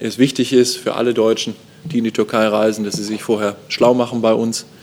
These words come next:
Sie können sich darauf verlassen, dass diese unsere Reisehinweise immer aktuell sind. Äh, wir können,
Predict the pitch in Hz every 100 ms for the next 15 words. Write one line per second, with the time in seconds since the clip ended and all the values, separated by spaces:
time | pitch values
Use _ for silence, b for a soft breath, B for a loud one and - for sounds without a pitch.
0 | B B B - - 127 120 120 110 110
1 | 117 120 123 110 - 123 123 117 120 113
2 | 107 110 113 113 113 107 107 104 113 127
3 | 117 - - - - - - - 120 113
4 | 127 131 135 - - B B B B B
5 | B 120 117 117 123 - 131 131 123 117